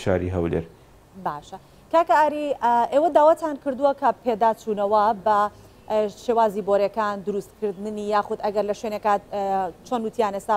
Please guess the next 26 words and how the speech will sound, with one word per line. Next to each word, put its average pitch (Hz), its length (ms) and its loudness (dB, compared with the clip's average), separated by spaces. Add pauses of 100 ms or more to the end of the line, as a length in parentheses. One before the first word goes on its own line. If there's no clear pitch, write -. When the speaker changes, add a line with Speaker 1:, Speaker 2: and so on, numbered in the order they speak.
Speaker 2:
بەستەرەکان 220 580 -2
کێشەی 202 340 -6
هەیە، 208 160 0
دووبارە 214 340 2
لە 208 80 -2
شوێنی 214 260 -10
بەستەرەکانە، 208 600 -6 (440)
ئە، 220 60 4 (120)
تەقینەوەکە، 226 500 0 (160)
ئە، 208 80 2 (220)
لە 214 140 2
ئا، 208 60 4 (160)
لە 208 140 2
بۆرەکە 214 380 2
دروستە 202 380 -4
بێت. 190 180 0 (100)
ئەمە 247 180 -2 (360)
پێویستی 269 380 0
بە 233 140 2
چاکردنەوە. 185 440 -4
ئێوەش 233 160 4 (100)
داواتان 269 380 2
کردووە 233 240 0
کە 214 140 -4
چاکی 165 280 -8
بکەنەوە. 170 320 -8